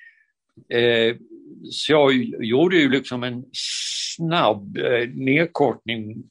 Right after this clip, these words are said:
så att den blev kanske drygt en timme. Och sen var nästa problem, i den regionen där jag, eh, s-, skulle jobba, där talade de en dialekt som heter Kanada. Och den här, eh,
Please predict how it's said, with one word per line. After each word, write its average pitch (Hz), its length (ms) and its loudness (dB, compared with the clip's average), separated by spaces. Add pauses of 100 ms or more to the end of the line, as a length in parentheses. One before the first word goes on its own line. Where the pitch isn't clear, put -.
(400)
så - 200 -4
att 113 100 -2
den 123 120 0
blev 123 300 2 (560)
kanske 120 260 -4
drygt 127 360 2
en 98 120 -12
timme. 123 600 -4 (300)
Och 120 140 -2
sen 143 160 2
var 120 80 2
nästa 147 420 0
problem, 127 600 -2
i 131 100 -8
den 135 260 -2
regionen 123 600 0
där 123 120 0
jag, 120 400 -2
eh, 127 360 -18
s-, - 340 -18
skulle 113 300 -2
jobba, 110 600 2 (460)
där 117 160 -2
talade 143 380 0
de 120 140 -2
en 110 160 -2
dialekt 120 360 0
som 113 120 -10
heter 110 340 -8
Kanada. 110 760 -4 (1200)
Och 127 340 2 (180)
den 123 240 -4
här, 127 400 0 (360)
eh, 113 220 -2